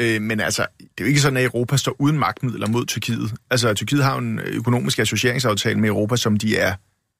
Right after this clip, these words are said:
hundrede procent afhængige af. Deres økonomi er i forvejen ved at brase sammen med kæmpe høj inflation og faldende valutakurser. Og hvad hedder det? Og derfor mener jeg sådan set, at så måtte man jo svare igen.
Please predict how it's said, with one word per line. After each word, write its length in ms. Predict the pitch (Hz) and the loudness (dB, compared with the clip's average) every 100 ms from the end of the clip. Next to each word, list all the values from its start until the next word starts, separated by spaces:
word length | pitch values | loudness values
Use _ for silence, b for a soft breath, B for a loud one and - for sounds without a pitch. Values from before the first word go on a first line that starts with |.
| 196 - | -2 2
hundrede 200 | 120 120 | 0 0
procent 300 | 104 110 98 | -2 -2 0
afhængige 380 | 104 104 107 | 0 0 0
af. 80 | 104 | 0
Deres 200 | 92 107 | 0 0
økonomi 360 | 110 113 127 156 | 2 2 4 2
er 60 | |
i 60 | 123 | 0
forvejen 480 | - 131 120 87 107 | 0 0 0 -2 -4
ved 80 | 113 | -4
at 80 | |
brase 280 | - - - | -2 -4 -2
sammen 320 | - 113 123 | -2 -2 -4
med 140 | 110 95 | -6 -6
kæmpe 320 | - 143 147 | -4 -4 -2
høj 180 | 117 104 | 0 0
inflation 500 | 113 110 - 113 - | -2 -2 -2 -2 -4
og 80 | 104 | -2
faldende 280 | 110 123 | 0 2
valutakurser. 680 | 117 110 113 117 123 123 110 B B B B B | 2 2 0 -2 0 0 -2 B B B B B
Og 140 | - 117 | -2 0
hvad 120 | 117 | 4
hedder 280 | 117 120 113 | 2 2 0
det? 380 | 113 110 107 101 | 0 2 2 0
Og 160 | 98 | 0
derfor 320 | 120 117 127 | 0 0 0
mener 280 | 117 120 123 | -2 -2 -2
jeg 80 | 123 | -2
sådan 220 | 113 110 | 0 0
set, 220 | 117 117 | 0 -2
at 60 | 107 | -2
så 100 | 101 | 0
måtte 200 | 110 131 | 0 0
man 100 | 123 | 0
jo 80 | 104 | 0
svare 280 | - 92 98 | 0 0 0
igen. 260 | 107 151 | 2 2